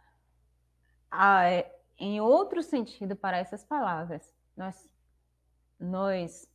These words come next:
retiramos o sentido literal do que está escrito.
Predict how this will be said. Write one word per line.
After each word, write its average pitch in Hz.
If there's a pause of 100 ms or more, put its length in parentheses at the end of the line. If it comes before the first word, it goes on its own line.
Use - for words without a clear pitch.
(320)
retiramos 226
o 247
sentido 240
literal 240 (160)
do 240
que 269
está 254
escrito. 190